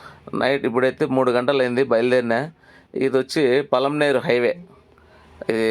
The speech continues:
బెంగళూరు to ఇది ఉంది కదా, చిత్తూరు హైవే అనమాట ఇది. సరే, ఈ రోడ్డు ఎలా ఉంది ఏమనేది ఇంక అందరికీ తెలిసిన విషయమే, హైవేలు ఎలా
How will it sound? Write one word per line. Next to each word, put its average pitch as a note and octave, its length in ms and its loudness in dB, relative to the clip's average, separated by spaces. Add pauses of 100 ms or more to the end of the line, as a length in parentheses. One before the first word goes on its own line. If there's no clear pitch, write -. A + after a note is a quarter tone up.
బెంగళూరు C#3 400 0
to D3 80 0 (920)
ఇది A#2 140 -2
ఉంది B2 160 0
కదా, B2 140 2 (220)
చిత్తూరు C#3 400 0
హైవే B2 300 2
అనమాట G#2 340 -4
ఇది. G#2 140 0 (540)
సరే, - 180 0 (180)
ఈ - 100 -2
రోడ్డు B2+ 280 2 (380)
ఎలా B2+ 140 0 (120)
ఉంది B2 180 0 (100)
ఏమనేది B2 460 0 (120)
ఇంక A#2 180 -2
అందరికీ B2+ 320 0
తెలిసిన B2+ 320 0
విషయమే, C3+ 280 -2 (460)
హైవేలు B2+ 340 0
ఎలా B2 100 2